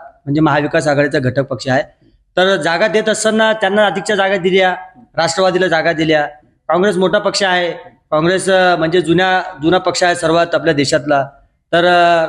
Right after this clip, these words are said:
काँग्रेसने एवढ्या जागा समजा महाविकास आघाडीच्या या तिन्ही पक्षामध्ये त्यांनी एकशे पाच, एकशे आठ जागा लढल्या, परंतु खरं म्हणजे दीडशेच्या वर जर काँग्रेस जागा लढली असती तर अधिकच्या जागा आमच्या आल्या असत्या. आणि, अ, राहिला विषय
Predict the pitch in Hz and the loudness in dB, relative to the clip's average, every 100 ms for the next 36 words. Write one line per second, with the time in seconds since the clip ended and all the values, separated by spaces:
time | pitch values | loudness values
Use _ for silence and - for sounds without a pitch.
0 | 165 180 202 190 233 220 226 208 202 214 | -2 -2 -2 0 2 2 0 -2 -2 -2
1 | 208 208 226 196 190 196 214 202 180 196 | -2 0 0 0 -2 0 -2 0 0 0
2 | 196 208 208 190 - _ _ _ _ - | 0 0 0 -2 -8 _ _ _ _ -2
3 | 180 185 180 165 143 139 175 175 190 185 | 2 2 2 0 -2 -4 0 2 4 2
4 | 170 156 - 180 175 170 135 - - _ | 0 -2 0 0 2 2 0 -4 -18 _
5 | - 208 240 233 185 - 214 196 196 185 | -2 0 0 0 -2 0 0 0 -2 -2
6 | 185 185 180 175 175 180 185 156 117 - | -2 -2 0 0 2 2 2 -2 -6 -12
7 | 160 - 170 185 208 185 202 196 180 214 | -20 -4 -2 0 0 0 0 0 0 0
8 | 170 165 175 202 190 180 185 190 185 160 | 0 -2 -2 0 0 2 2 0 0 0
9 | 170 160 147 165 156 151 156 - 143 107 | 0 0 0 2 0 0 -2 0 -4 -4
10 | _ _ - 156 156 165 175 151 160 147 | _ _ -4 0 0 0 0 0 0 -2
11 | 165 135 160 151 143 180 - _ - _ | -2 0 0 -2 -4 -8 -10 _ -20 _
12 | _ _ _ 139 175 190 190 190 185 175 | _ _ _ -2 2 2 2 4 2 4
13 | 170 165 160 151 147 165 190 180 - 196 | 4 4 2 2 0 0 0 -2 0 0
14 | 190 190 | 2 0